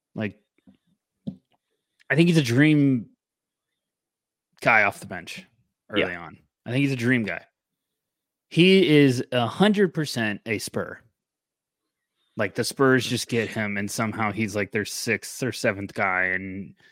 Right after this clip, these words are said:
Speaker 1: they have
Speaker 2: Or,
Speaker 1: a playoff
Speaker 2: like,
Speaker 1: game, and
Speaker 2: the,
Speaker 1: he's
Speaker 2: the
Speaker 1: unbelievable
Speaker 2: Thunder.
Speaker 1: on him. Yeah, or the Thunder. Like, he, he is just,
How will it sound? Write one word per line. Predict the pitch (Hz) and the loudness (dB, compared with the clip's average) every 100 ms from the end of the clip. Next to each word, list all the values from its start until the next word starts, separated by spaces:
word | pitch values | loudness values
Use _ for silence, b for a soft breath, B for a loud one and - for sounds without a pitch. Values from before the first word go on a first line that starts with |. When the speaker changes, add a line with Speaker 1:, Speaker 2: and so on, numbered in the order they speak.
| b b - | b b -12
Speaker 1:
they | 110 | -2
have | 104 | 4
Speaker 2:
Or, | 107 | 4
Speaker 1:
a | 98 | 4
playoff | 113 | 4
Speaker 2:
like, | 95 92 | 4 4
Speaker 1:
game, | - 104 104 | 0 -2 2
and | 101 | 2
Speaker 2:
the, | |
Speaker 1:
he's | 107 | 0
Speaker 2:
the | 98 | -4
Speaker 1:
unbelievable | 110 107 104 104 | 0 2 4 4
Speaker 2:
Thunder. | 101 98 | 2 2
Speaker 1:
on | 82 | 0
him. | - - _ _ _ | -4 -14 _ _ _
Yeah, | 185 214 147 | 4 4 6
or | 156 | 6
the | 165 | 6
Thunder. | - 190 135 - | 6 6 4 2
Like, | 185 185 | 0 0
he, | 151 | -4
he | 127 131 139 | 0 2 2
is | 131 | 2
just, | 120 139 - | 0 -2 -4